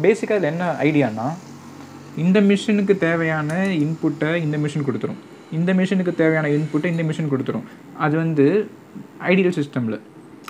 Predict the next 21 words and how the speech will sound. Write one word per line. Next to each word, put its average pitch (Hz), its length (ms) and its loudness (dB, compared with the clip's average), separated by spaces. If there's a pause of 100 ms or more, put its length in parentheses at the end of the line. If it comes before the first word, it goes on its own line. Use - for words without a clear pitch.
(140)
ஆனால் 147 300 4 (520)
இந்த 185 160 4 (100)
சிஸ்டமில் 190 360 2
அக்கர் 165 240 2
ஆகிற 135 200 4 (140)
லாஸுக்கும் 143 580 0
இந்த 160 160 -2
சிஸ்டமில் 160 320 -2
அக்கர் 143 240 -2
ஆகிற 127 160 -2 (100)
லாஸுக்கும் 135 480 0 (120)
யார் 156 200 2
எனர்ஜி 143 280 2
தருவா? 120 260 -2 (720)
நம்ம 135 220 2
தந்துடணும். 131 360 -2 (560)
இந்த 123 180 -8
இடத்துல 131 260 -2 (1040)
ஒரு 123 140 0
எலக்ட்ரிக்கல் 139 440 0
சப்ளையை 131 320 2